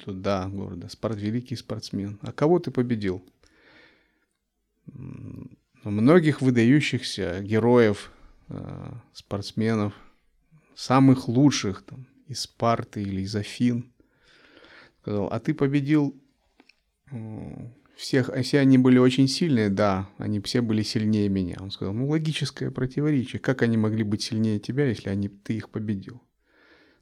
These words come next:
Он согласился, да. «Значит, они не были сильнее тебя?» «Нет, ну, значит, они все были равными. Это был честный поединок. Если бы они были равными тебе, то вы бы наравне все пришли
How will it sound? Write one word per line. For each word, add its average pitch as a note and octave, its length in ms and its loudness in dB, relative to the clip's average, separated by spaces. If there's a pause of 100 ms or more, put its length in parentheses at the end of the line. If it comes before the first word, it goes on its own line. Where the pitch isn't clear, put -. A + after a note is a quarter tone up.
(120)
Он - 240 -18
согласился, A#2 720 -4
да. - 280 -8 (120)
«Значит, A#2 300 -2
они E3 160 2
не G3 120 6
были B2 220 4
сильнее F#2 420 -4
тебя?» - 260 -16
«Нет, G#2+ 320 0
ну, G#2 80 0
значит, C3 280 2
они A2+ 200 4
все C3 220 2
были C#3 180 6
равными. F#2+ 520 6
Это G2 160 -4
был A2 160 -2
честный B2+ 420 2
поединок. F#2+ 580 -6 (960)
Если C3+ 260 4
бы E3 80 8
они F3+ 160 6
были E3 240 6
равными D#3 460 8
тебе, C#3+ 300 6
то G3 140 4
вы C3+ 200 4
бы D3 60 -4
наравне D#3 440 4
все - 180 -4
пришли - 480 -10